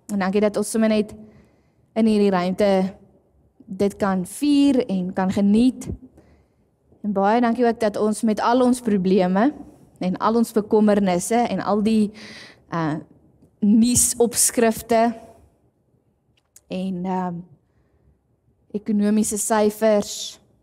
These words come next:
en, uh, inkopieslysies,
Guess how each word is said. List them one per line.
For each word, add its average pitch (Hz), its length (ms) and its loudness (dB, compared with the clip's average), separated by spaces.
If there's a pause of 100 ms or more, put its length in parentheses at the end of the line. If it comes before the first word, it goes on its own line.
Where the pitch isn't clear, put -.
(440)
en, 76 460 -12 (1800)
uh, - 160 -20 (560)
inkopieslysies, 214 1300 0